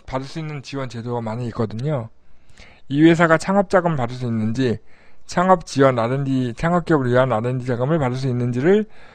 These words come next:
판단하기 위해서는 이 회사가 창업을 인정받는지 여부를 확인해야 해요. 그래서 이런 질문을 하시는 분이 생각보다 굉장히 많아요. 그래서 제가 아마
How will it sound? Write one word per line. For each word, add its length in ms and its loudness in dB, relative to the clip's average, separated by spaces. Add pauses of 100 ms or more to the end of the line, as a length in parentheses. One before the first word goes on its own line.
(160)
판단하기 480 4
위해서는 380 2
이 100 4
회사가 360 4 (360)
창업을 380 4
인정받는지 580 0
여부를 300 0
확인해야 300 0
해요. 360 -8 (2000)
그래서 200 0
이런 220 2
질문을 340 -2
하시는 260 -2
분이 220 0 (340)
생각보다 300 0
굉장히 360 6
많아요. 440 -4 (1500)
그래서 140 0
제가 280 6
아마 420 4